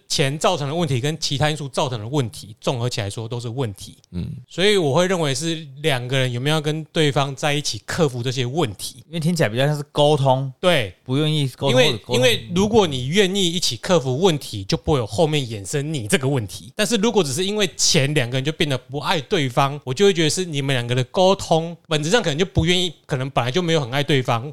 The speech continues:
Speaker 1: 可能是因为什么原因，然后就结婚了，然后因为那时候环境又不能离婚，所以才会造成后续的问题。那如果我很爱对方，我们就一起克服这个问题啊。比如说你要借钱哦，OK，那我们谈一下你应该借多少，那我们会不会设个停损？
Speaker 3: 嗯。
Speaker 1: 我不要把钱一直搬过去，要搬到哪里好？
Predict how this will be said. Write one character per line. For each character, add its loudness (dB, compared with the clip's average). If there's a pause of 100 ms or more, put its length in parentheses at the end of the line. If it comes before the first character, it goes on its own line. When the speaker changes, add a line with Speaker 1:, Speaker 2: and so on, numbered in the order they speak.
Speaker 1:
可 -8
能 -6
是 -2
因 -2
为 0
什 -4
么 -4
原 0
因， -2
然 2
后 4
就 2
结 2
婚 6
了， 4
然 0
后 0
因 -2
为 -2
那 2
时 -2
候 0
环 0
境 -6
又 -2
不 -2
能 0
离 2
婚， 4
所 -4
以 2
才 -2
会 2
造 0
成 -8 (200)
后 2
续 -6
的 0
问 -4
题。 -18 (460)
那 0
如 2
果 6
我 6
很 -2
爱 -4
对 2
方， 2 (260)
我 -2
们 0
就 2
一 2
起 -2
克 2
服 -2
这 -2
个 2
问 0
题 -2
啊。 2
比 -2
如 0
说 0
你 -2
要 0
借 0
钱 0
哦， -2
OK， 0
那 -2
我 -2
们 0
谈 0
一 0
下 2
你 -4
应 -6
该 2
借 0
多 2
少， -2
那 -2
我 0
们 -6
会 -4
不 -2
会 0
设 -4
个 -2
停 -8
损？ -6
Speaker 3:
嗯。 -6
Speaker 1:
我 -6
不 0
要 2
把 0
钱 -2
一 -4
直 -6
搬 -2
过 -2
去， -2
要 -2
搬 0
到 -2
哪 2
里 -2
好？ 0